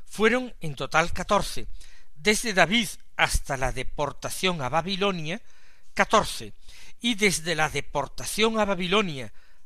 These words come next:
hasta el Cristo, catorce. Ya he dicho que se trataba de un evangelio un poco especial, que no contiene directamente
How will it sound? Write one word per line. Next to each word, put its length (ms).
hasta 500
el 320
Cristo, 600
catorce. 560
Ya 300
he 60
dicho 300
que 100
se 160
trataba 420
de 80
un 140
evangelio 720
un 140
poco 560
especial, 800
que 280
no 280
contiene 760
directamente 920